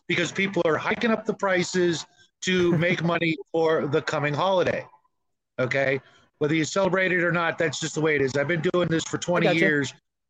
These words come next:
Speaker 1: a-, and it's, it's, it's, I'm not gonna say it's foolproof, but, you know, with the,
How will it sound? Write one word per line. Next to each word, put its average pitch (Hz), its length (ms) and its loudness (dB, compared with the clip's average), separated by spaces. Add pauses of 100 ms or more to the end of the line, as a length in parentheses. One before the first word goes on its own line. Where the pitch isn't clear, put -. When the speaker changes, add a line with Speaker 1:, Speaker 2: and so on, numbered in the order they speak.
(100)
Speaker 1:
a-, 165 360 0
and 165 100 0
it's, - 260 -8
it's, 156 240 -2 (160)
it's, 165 300 -2 (340)
I'm 165 80 2
not 208 100 2
gonna 190 120 0
say - 140 -4
it's 147 120 -2
foolproof, 175 560 0 (380)
but, 165 280 0 (360)
you 165 100 0
know, 165 100 0
with 180 260 0
the, 196 220 0